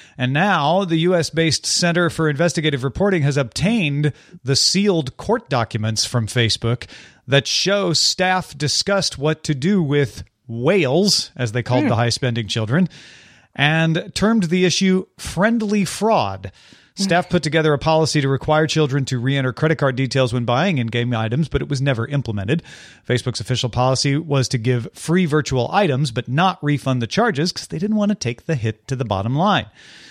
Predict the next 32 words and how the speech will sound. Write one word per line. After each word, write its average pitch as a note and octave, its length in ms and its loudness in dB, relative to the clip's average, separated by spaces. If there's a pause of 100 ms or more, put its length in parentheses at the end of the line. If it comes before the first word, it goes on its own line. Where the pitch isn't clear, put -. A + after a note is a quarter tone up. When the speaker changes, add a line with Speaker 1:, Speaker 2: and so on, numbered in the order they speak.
(200)
Speaker 1:
As - 60 -12
part C#3+ 200 0
of B2+ 40 -2
the C3+ 40 2
settlement F3 400 2
of D#3 60 2
the D3 80 0
case, E3 280 0
Facebook D3 380 0
agreed C3+ 460 0
to C3 80 -2
dedicate C#3+ 640 0
an C#3 80 0
internal B2 480 0
queue E3 460 2
to C3+ 120 -4
refund C3 480 0
requests D3 600 0
for - 180 -4
in-app C3+ 340 -2
purchases B2+ 480 -4
made A#2 220 0
by A#2 120 -2
U A2 180 0
S G#2+ 100 -4
minors, G2+ 340 -2
so - 60 -2
you G#2+ 140 -4
can D3+ 560 2 (420)
get B2 180 0
refunds A2+ 480 -2
now. B2 480 0